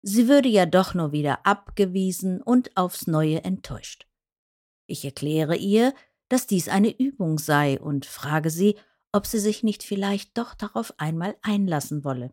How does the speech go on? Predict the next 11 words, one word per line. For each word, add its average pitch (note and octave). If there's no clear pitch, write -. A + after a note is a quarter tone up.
Die A#3
Patientin E3+
bejaht. F#3
Sie A3
geht D#4
in B3
Gedanken E3
auf A3
ihre A3+
Mutter A3
zu, D#3+